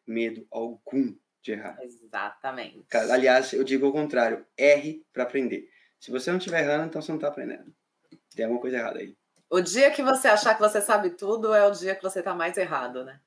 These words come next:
Speaker 1: É o dia que a gente tá mais errado.
Speaker 2: É.
Speaker 1: Exatamente.
Speaker 2: Ó, vamos dar uma olhadinha quem que tá por aqui, deixou pergunta. Se vocês tiverem pergunta, aproveita agora é o momento. Ó, já estamos com uma hora e quinze de live,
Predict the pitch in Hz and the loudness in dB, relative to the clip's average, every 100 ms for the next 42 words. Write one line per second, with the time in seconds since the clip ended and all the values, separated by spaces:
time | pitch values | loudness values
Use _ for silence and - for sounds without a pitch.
0 | _ _ _ 127 131 127 120 123 120 110 | _ _ _ 6 6 6 2 0 -2 -4
1 | - 113 113 110 101 98 _ _ _ _ | -6 -8 -8 -8 -10 -14 _ _ _ _
2 | 110 107 107 117 110 101 - - _ _ | -12 -8 -8 -10 -14 -16 -20 -20 _ _
3 | _ - - - - - - 285 - 269 | _ -20 -20 -20 -18 -20 -20 -20 2 8
4 | 269 226 311 370 330 330 330 311 285 240 | 8 8 6 4 6 6 8 6 6 2
5 | 285 285 320 320 330 277 254 240 208 - | -2 -2 -4 -2 0 0 2 2 2 -2
6 | 214 240 254 247 202 202 220 226 220 180 | -8 -4 -4 -2 -2 -2 -4 -2 -2 0
7 | 180 226 220 226 254 254 262 269 269 247 | -4 -4 -2 -2 -2 2 2 2 0 0
8 | 247 254 233 220 220 226 208 208 214 202 | 0 0 2 0 0 4 6 6 6 2
9 | 185 196 247 269 175 156 190 185 208 208 | 2 0 0 0 0 0 -2 -2 -6 -6
10 | 226 226 208 202 214 233 - 226 269 247 | -8 2 6 8 6 4 -6 -8 -6 -8
11 | 208 185 165 175 254 262 320 | -8 0 2 4 2 -2 -8